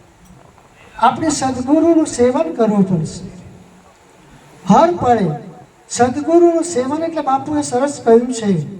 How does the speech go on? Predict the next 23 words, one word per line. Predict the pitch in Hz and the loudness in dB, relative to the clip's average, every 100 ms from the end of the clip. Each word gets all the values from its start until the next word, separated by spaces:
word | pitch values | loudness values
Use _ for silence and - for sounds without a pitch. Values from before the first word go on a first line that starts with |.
| - - - - _ _ - | -20 -20 -20 -20 _ _ -12
કે | 311 | -8
તમે | 294 294 311 320 311 - - _ _ _ _ _ - | -2 0 0 -2 -8 -14 -20 _ _ _ _ _ 0
હરતા | 226 233 294 285 | 0 2 2 2
ફરતા | 240 226 226 254 240 196 156 - - - | 2 -2 -2 0 0 0 -6 -12 -20 -20
સતત | - 240 240 320 330 311 | -8 -4 -2 0 -2 -2
આપણી | 233 240 254 226 | -2 -2 0 -2
સુરતા | - 208 208 - 220 180 156 185 - | -2 -6 -6 0 0 0 -4 -12 -8
શબ્દ | 220 226 226 | -4 -4 -2
સાથે | 240 214 202 214 | -2 -2 -2 -2
જોડાયેલી | 185 190 185 202 196 180 | 4 4 4 0 -2 -2
છે. | 170 185 180 143 - - - | 0 0 0 -2 -8 -18 -10
આ | 202 220 | -2 0
જ | 214 | 0
સદગુરુનું | - 190 185 202 196 185 165 | 0 0 2 2 4 6 4
સેવન | - 160 156 170 | 2 0 2 0
છે | 165 160 | -2 -6
સાહેબ, | 139 156 143 - - - | -6 -6 -6 -12 -14 -6
અને | 220 | -2
અખંડ | 202 196 240 240 | -2 -2 -6 -12
સુખની | 247 - 226 214 208 | -8 -4 -4 -2 -4
પ્રાપ્તિ | 196 185 180 196 | 0 0 0 -2
તો | 185 180 | 0 0
છે. | 175 165 | 2 0